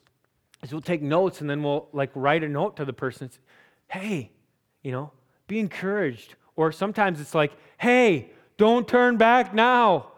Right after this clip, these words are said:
You can do it. I know sin's tempting. I know you wanna, whatever. You know, I know God is doing this or testing you or, or, or, you know, la-, allowing you to be tried.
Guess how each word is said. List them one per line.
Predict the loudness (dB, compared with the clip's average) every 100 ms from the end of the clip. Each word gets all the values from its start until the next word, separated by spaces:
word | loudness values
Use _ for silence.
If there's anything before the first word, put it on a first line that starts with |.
| _ 0
You | 0
can | 2 0
do | 2 2 2
it. | 2
I | -2
know | 2 2 0
sin's | 0 -2 -2
tempting. | 0 0 0 -2
I | 0
know | 2 2
you | 2 0
wanna, | 0 0 0 -4 _ 0
whatever. | 2 4 2 2 -2 -4 _
You | -12 -2 0
know, | 0 0 -2
I |
know | -2 -2
God | 0 2 0 -2 -14 _ _ -20 _ _ _ _ _
is | 2 2 0 -10 -20 _ _ -6
doing | 0 2 2
this | 2 2 0
or | -4
testing | 0 0 -2 -6 -2
you | 0 2
or, | 2 0 -12 _
or, | -14 -6
or, | -2 -2 -2
you | -4
know, | -4 -4 -8 _ _ _ _ _
la-, | -2 0
allowing | 2 4 4 2 0
you | -4
to | -4
be | -6 -8 _ _ -2
tried. | 2 4 4 0